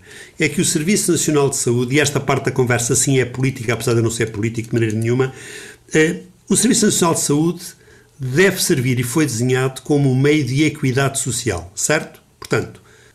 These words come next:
isto é, nivelando permitindo cuidados de saúde iguais,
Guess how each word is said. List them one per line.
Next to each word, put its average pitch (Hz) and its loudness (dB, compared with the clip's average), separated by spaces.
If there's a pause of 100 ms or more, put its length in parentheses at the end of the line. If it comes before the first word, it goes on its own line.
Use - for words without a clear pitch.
(240)
isto 139 0
é, 156 4 (720)
nivelando 143 2 (640)
permitindo 185 4
cuidados 165 4
de - 2
saúde 151 2
iguais, 139 2